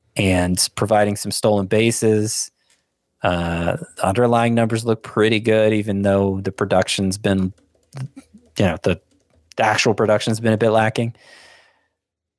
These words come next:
Uh, the Rays have the second best matchups this week against the Angels, four games at Boston for three. And given the playing time, particularly if you need stolen bases, Jose Siri, I think, is the as true of a sleeper as you're gonna find.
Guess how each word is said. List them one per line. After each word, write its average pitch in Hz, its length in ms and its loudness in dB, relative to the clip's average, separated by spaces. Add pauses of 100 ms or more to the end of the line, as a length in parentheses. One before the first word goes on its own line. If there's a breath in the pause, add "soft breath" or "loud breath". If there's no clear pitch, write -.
Uh, - 220 -12
the 104 100 -2
Rays 113 380 2
have 127 240 2
the 131 60 -2
second 143 260 0
best 151 160 2
matchups 135 420 -2
this 95 200 -8
week 92 180 -4
against 98 260 -4
the 95 60 0
Angels, 104 500 -2 (260)
four 110 200 2
games 107 540 2 (100)
at 104 180 -2
Boston 104 360 0
for 107 120 0
three. 107 460 0 (680)
And 92 360 -4
given 101 440 2
the 107 80 0
playing 120 420 0
time, 120 340 0
particularly 131 580 2
if 131 100 -2
you 131 40 0
need 123 160 2
stolen 120 300 2
bases, 113 420 0
Jose 95 300 0
Siri, 92 460 2
I 87 40 2
think, 90 320 -4
is 87 360 -2
the 90 280 0 (1200)
as 123 160 0
true 156 260 2
of 147 100 2
a 135 80 4
sleeper 127 460 2
as 104 100 4
you're 101 120 -2
gonna 92 160 -2
find. - 420 -12